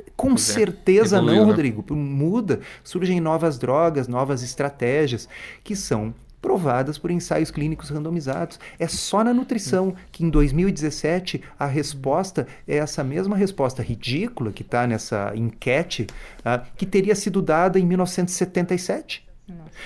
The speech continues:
Speaker 1: Se perguntasse em
Speaker 2: É,
Speaker 1: mil novecentos e setenta e sete,
Speaker 2: exato.
Speaker 1: tá certo?
Speaker 2: Mesma
Speaker 1: Assim,
Speaker 2: coisa.
Speaker 1: pensa nas roupas, a calça boca de sino,
Speaker 3: <laughs>
Speaker 1: pensa no cabelo, assim, eh, nos anos setenta, ok? Então, assim, a única coisa que ainda está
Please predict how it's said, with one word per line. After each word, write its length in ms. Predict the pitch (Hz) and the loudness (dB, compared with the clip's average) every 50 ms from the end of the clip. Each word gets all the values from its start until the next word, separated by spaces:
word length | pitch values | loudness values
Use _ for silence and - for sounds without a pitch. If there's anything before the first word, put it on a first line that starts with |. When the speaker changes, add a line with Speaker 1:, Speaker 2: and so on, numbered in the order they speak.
| - - | -14 -10
Speaker 1:
Se 120 | - - | -8 -4
perguntasse 600 | 123 - 156 143 139 151 139 - 165 175 - - | 0 2 2 4 4 2 2 2 0 0 0 2
em 40 | 180 | 4
Speaker 2:
É, 20 | 151 | 6
Speaker 1:
mil 80 | 107 107 | 6 6
novecentos 280 | 104 202 - 98 95 113 | 6 4 4 4 4 6
e 40 | |
setenta 280 | 123 131 147 147 - 156 | 8 6 6 4 2 0
e 60 | 139 | -2
sete, 420 | 123 - - 147 156 170 - - 120 | -2 0 0 2 2 0 0 -4 -8
Speaker 2:
exato. 240 | - - - - - | -10 -12 -14 -12 -6
Speaker 1:
tá 100 | - 127 | -4 -2
certo? 280 | 113 - 165 170 180 - | 0 2 4 4 4 4
Speaker 2:
Mesma 180 | 113 110 143 | 4 4 4
Speaker 1:
Assim, 120 | 127 - 180 | 4 4 2
Speaker 2:
coisa. 120 | 107 101 | 2 4
Speaker 1:
pensa 260 | - 196 220 202 - | 2 2 2 2 2
nas 200 | 226 220 208 165 | 2 4 4 4
roupas, 640 | 127 127 143 175 180 175 - 127 107 101 - - - - | 4 4 6 6 6 6 4 0 0 0 -4 -10 -10 -6
a 300 | 120 117 123 127 123 123 | -2 0 2 2 2 0
calça 400 | - - 131 139 147 143 - 131 | 0 2 2 4 4 4 2 0
boca 320 | 113 120 131 131 - 131 | 2 2 2 2 2 0
de 100 | 113 107 | -2 -2
sino, 600 | 104 - - - 123 131 143 151 143 139 131 - - - | -4 -4 -4 -2 0 0 2 2 4 4 2 0 0 -2
Speaker 3:
<laughs> 40 | 226 202 | -2 0
Speaker 1:
pensa 200 | 170 185 - 220 | 0 2 4 2
no 80 | 208 | 2
cabelo, 720 | 208 202 196 165 123 127 135 143 160 170 160 131 117 101 - 120 110 92 98 | 2 2 0 2 4 4 6 6 6 6 6 4 2 2 0 -2 -2 0 2
assim, 280 | 113 113 104 - 160 143 | 2 2 2 2 2 2
eh, 400 | 127 147 147 127 123 127 127 123 | 4 4 4 4 4 4 4 2
nos 400 | 123 127 139 139 131 131 123 127 | 2 2 2 2 2 2 4 4
anos 160 | 147 156 139 | 4 4 2
setenta, 500 | - - 143 139 - 127 117 110 - 123 - | 2 0 0 0 2 2 2 2 0 -2 -2
ok? 340 | 127 117 - - 147 160 175 - - - - - - - | -2 -2 0 0 0 0 0 -2 -8 -14 -14 -8 -4 -2
Então, 320 | 160 139 - 175 180 175 - - - - - | 0 2 4 2 2 2 -2 -8 -16 -8 -4
assim, 400 | - 147 147 - 175 165 156 - - - - - - | -4 -4 0 2 2 2 2 0 -6 -16 -10 -4 -2
a 180 | 147 147 - - | -2 -2 -2 0
única 400 | - 190 226 285 294 233 - 233 | 0 2 2 2 0 0 -2 -2
coisa 400 | 226 - - 175 170 156 135 151 | 0 2 2 4 4 4 2 0
que 140 | 131 - - | 0 2 2
ainda 340 | 147 139 143 156 185 196 202 | 2 4 4 4 4 4 4
está 560 | 196 196 - - - 170 156 147 147 143 - | 2 0 -4 -2 0 2 2 2 2 0 -4